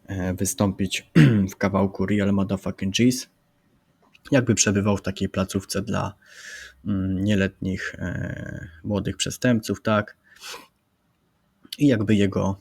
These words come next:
mm, tutaj zaraz to też zostanie wspomniane, jego jakby taka reputacja, e, powiedzmy, docierała do Bidziego, tak? I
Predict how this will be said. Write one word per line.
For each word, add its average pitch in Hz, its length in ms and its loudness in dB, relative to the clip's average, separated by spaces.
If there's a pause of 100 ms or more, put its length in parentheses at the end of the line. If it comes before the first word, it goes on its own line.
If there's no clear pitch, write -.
(120)
mm, 95 420 -4
tutaj 92 300 -4
zaraz 98 280 -4
to - 140 -10
też - 220 -4
zostanie 98 380 -4
wspomniane, 101 600 -2 (160)
jego 95 260 -4
jakby 95 260 -4
taka - 260 -6
reputacja, 98 720 -4 (760)
e, 92 840 -4
powiedzmy, 95 840 -4 (140)
docierała 104 560 0
do 92 140 -4
Bidziego, 107 460 0
tak? 104 360 -4
I 95 440 -2